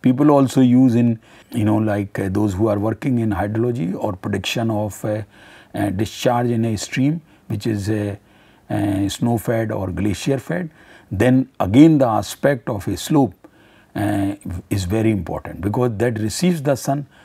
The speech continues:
more melting will occur on the south facing slopes. So therefore, this parameter,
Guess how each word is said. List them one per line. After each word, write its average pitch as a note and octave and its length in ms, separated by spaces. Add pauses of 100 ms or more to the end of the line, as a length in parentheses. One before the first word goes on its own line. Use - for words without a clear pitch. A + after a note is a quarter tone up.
(140)
more C3+ 300
melting B2 420
will G2+ 240
occur G2+ 220
on F#2+ 200
the F2+ 80
south - 320
facing - 340
slopes. - 360 (400)
So A2 140
therefore, B2+ 540
this A2+ 240
parameter, G#2+ 720